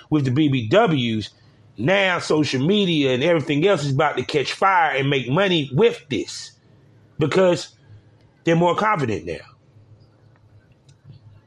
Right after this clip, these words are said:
See, that's why I said, like, even to the point, like, one of the videos I remember that you can, right now, you can probably find it on, uh, Pornhub or whatever.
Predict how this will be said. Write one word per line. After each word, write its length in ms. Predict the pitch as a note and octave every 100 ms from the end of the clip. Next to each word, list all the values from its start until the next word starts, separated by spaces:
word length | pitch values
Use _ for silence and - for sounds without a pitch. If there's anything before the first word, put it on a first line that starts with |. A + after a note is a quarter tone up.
| _ - _ _ _ _ _ _ _ _ _ _ _ _ _ _ _ _ _
See, 120 | - E3+
that's 120 | A3
why 140 | G3+
I 40 | F#3
said, 340 | G#3 G3+ E3
like, 260 | E3+ E3 F3
even 200 | A3+ G#3
to 80 |
the 80 | G3+
point, 320 | F3+ G#3 F#3
like, 320 | E3 D#3+ B2+ - - - _ _ _ _ _ _ _ _ _ _ -
one 280 | B2+ A3 A3
of 140 | F#3
the 60 | G#3+
videos 340 | A3 G#3 F#3
I 80 | F#3
remember 600 | F3+ F3+ G#3 F#3+ D#3+ C3+ - _ _ -
that 240 | E3+ F#3 - - _ _ _ -
you 160 | F#3+
can, 220 | C4+ A3 F#3+
right 180 | B3
now, 60 | A3
you 160 | G#3 C#4
can 80 |
probably 300 | A#3+ D#4 C4
find 260 | F#3 A#3+ A#3+
it 80 | A#3
on, 240 | A#3+ A#3
uh, 160 | A#3 A#3
Pornhub 560 | A3+ B3+ A#3+ A#3+ B3+
or 80 | A3+
whatever. 400 | A#3+ C4 B3 B2+